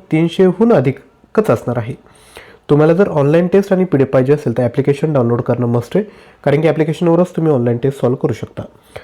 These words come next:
जर तुम्हाला पीडीएफ मटेरियल हवं असेल तर मी already सांगितलं आहे, खाली जो WhatsApp-चा क्रमांक आहे त्यावर पेमेंट करून स्क्रीनशॉट शेअर करा, तुम्हाला Google-चा ड्राईव्ह ॲक्सेस या ठिकाणी प्रोव्हाइड करण्यात येईल. तर आजच्या व्हिडिओला लाईक करा, तसेच हाईप करा.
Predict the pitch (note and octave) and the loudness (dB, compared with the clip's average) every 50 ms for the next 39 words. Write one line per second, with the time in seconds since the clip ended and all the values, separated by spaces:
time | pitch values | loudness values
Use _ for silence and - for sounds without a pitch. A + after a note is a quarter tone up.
0 | - - - _ _ C3 C3+ C3+ - D3+ D3 D#3+ E3+ E3 - D#3+ D#3+ F3 F3 - | -20 -20 -20 _ _ 0 0 2 2 2 2 2 2 2 2 2 2 2 0 -2
1 | - _ - D#3 D3 D#3+ E3+ D3+ D3+ D3 D3 D3+ D3 - G3+ G3+ G3+ - E3+ D#3+ | -8 _ 0 0 2 2 2 2 2 2 2 2 2 2 -2 -2 -2 0 0 2
2 | C#3 C3 B2+ B2+ C3+ D3 C#3+ - D3+ C3+ C3+ C#3+ - D#3 E3 G3+ - - - - | 2 4 4 2 0 0 0 -2 -2 -2 -2 -2 0 0 0 0 -2 -10 -20 -20
3 | - _ _ - D#3 E3+ G3 G#3+ G#3 F3+ G3 G#3 G3+ D#3+ A#2+ - - C3+ C3 - | -20 _ _ 0 2 4 4 4 4 4 4 2 2 2 -2 -2 -4 -4 -4 -4
4 | C#3 - C3 C3+ C#3+ C#3+ D3+ E3 D3+ C3 G#2+ G#2+ - D3 D3 D#3 F3 F3 - D#3+ | -2 -2 0 0 0 0 0 -2 0 -2 -4 0 0 2 4 4 2 2 0 0
5 | D3+ D#3 D#3 D#3 - D#3+ E3 E3 - - C#3 C3+ C3 - D3+ A3 - D3+ D3+ C#3+ | 0 0 0 0 0 -2 -2 -4 -4 -4 -4 -2 0 0 0 0 2 0 0 0
6 | - D3 D#3 - - - - - - - _ _ _ - D#3+ F3 G3 F#3 D3 C3+ | 0 -2 -2 -2 -6 -12 -20 -20 -20 -20 _ _ _ 0 2 2 2 2 2 2
7 | C3+ C#3 C3+ C3+ C#3+ C3+ C3+ C3 C3 C#3+ C#3+ - - A#2 - B2 A2+ - - B2+ | 2 2 2 2 0 2 4 4 4 2 0 -2 -6 -4 -2 -2 -2 0 -2 -2
8 | B2 C#3+ C#3 - A#2 A2+ B2 B2+ A#2 - B2 G#2+ G#2+ G#2+ G#2+ - G#2+ - - _ | -2 -2 -2 -2 -2 -2 -2 -4 -2 -4 -2 -2 -2 -4 -4 -6 -10 -10 -14 _
9 | _ - - - - - _ _ - _ _ - C#3 C3+ C3 B2+ - C#3+ C#3+ C#3+ | _ -20 -20 -20 -20 -20 _ _ -20 _ _ -4 0 0 0 2 2 2 4 4
10 | D3+ D3+ D3+ D#3+ D#3 - - - _ _ _ _ _ _ _ _ _ _ - C3+ | 4 2 0 -4 -6 -8 -12 -20 _ _ _ _ _ _ _ _ _ _ -2 0
11 | C#3+ C#3+ C#3+ - - D#3+ D#3+ E3 F3 E3+ _ _ _ _ _ _ _ _ _ _ | 0 0 0 -2 -2 -2 -2 -2 -4 -6 _ _ _ _ _ _ _ _ _ _
12 | - E3+ E3 A3+ A3 F#3+ D3 C3 A2+ A2 - - C#3 A#2 | -6 0 0 0 0 0 -2 -4 -4 -4 -4 -4 -4 -4